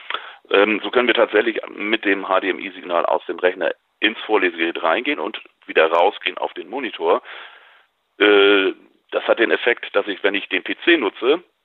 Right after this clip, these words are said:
wird das Bild des P Cs auf dem Monitor dargestellt. Schalte ich mein Vorlesegerät ein, wird das Bild des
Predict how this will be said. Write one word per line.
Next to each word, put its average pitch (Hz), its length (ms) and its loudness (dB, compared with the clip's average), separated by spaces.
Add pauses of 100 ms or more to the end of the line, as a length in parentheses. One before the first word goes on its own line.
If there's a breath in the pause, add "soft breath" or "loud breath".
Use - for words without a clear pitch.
(320)
wird 110 140 -6
das 110 100 -2 (120)
Bild 107 340 0 (220)
des - 120 -20
P - 120 -8
Cs - 240 -4
auf - 160 0
dem 87 240 -6
Monitor 85 360 -8
dargestellt. 82 580 0 (720)
Schalte - 380 2
ich 80 120 -4
mein 92 140 -2
Vorlesegerät 101 680 0
ein, 92 340 -2 (580 soft breath)
wird - 140 0
das 87 120 4 (420)
Bild 101 300 2 (220)
des 90 100 -4